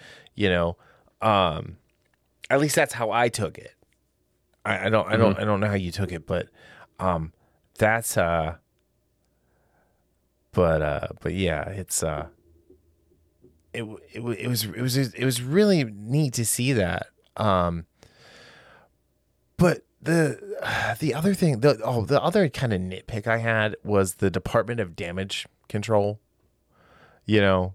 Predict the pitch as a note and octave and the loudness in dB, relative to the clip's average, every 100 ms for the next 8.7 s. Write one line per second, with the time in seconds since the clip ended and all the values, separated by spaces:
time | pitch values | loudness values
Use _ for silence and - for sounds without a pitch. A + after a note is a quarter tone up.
0 | _ - G#2 G2+ F#2+ F2 E2 - _ _ | _ 4 4 4 0 -2 -4 -8 _ _
1 | - G#2 G2+ G#2 G#2 - G2 F#2+ F#2+ G2 | 0 2 4 2 0 0 2 2 2 4
2 | F#2+ F2 F2+ F2+ F2+ F2+ E2+ - - - | 4 4 4 4 2 2 -2 -8 -18 -20
3 | _ _ - - A2+ G#2 G#2 G#2 F#2+ G2 | _ _ -4 2 2 4 4 4 2 2
4 | F#2 G2 G2 F#2+ F#2+ E2+ E2+ E2+ E2+ E2+ | 4 4 4 2 2 2 0 0 0 0
5 | E2+ D#2+ D2+ D2+ - _ - _ - E2 | 0 -4 -6 -10 -14 _ -20 _ -6 -6
6 | D#2 D#2+ G2 G#2 G2 F2+ G2 F#2 F#2 - | -4 -4 0 2 2 0 2 2 0 -2
7 | F2 F2+ F#2+ F#2+ _ _ - - F#2+ F2+ | 0 0 -2 -6 _ _ -12 -2 0 2
8 | F#2+ F#2 F#2+ F#2 F#2 F#2 | 0 -2 -2 0 0 -2